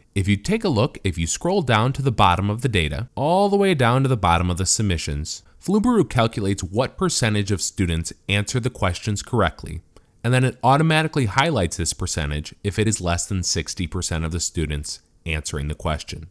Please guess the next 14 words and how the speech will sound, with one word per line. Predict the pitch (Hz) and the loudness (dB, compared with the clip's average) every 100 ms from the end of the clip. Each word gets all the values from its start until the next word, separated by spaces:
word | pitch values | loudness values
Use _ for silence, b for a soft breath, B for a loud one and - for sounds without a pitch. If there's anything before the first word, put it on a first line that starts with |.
| - | -2
You | 139 | 0
can | 170 | 2
use | 120 127 135 | 2 2 2
this | 160 - | 0 0
data | 123 135 170 | -2 -2 -2
to | 143 | -4
determine | 92 87 110 107 95 | -4 -2 -2 0 0
which | 85 127 - | 0 -2 -2
words | 101 107 107 | 0 0 2
are | 85 | 0
missed | 87 98 - | 0 0 -2
the | 90 | -2
most | 85 82 90 - | 0 0 -2 -2
frequently, | 82 78 87 - 160 | -2 -2 -4 -4 -6